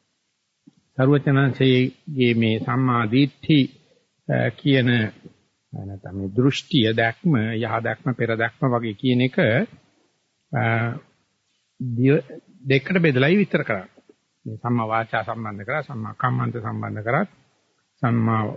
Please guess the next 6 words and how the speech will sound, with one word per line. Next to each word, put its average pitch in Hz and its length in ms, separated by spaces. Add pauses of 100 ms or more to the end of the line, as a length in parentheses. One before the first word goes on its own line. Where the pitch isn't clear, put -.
(460)
සංකප්ප 120 500
සම්බන්ධ 113 440
කරත්, 127 260
මොනවා 135 260
කරත්, 131 320 (1800)
ඒ 117 400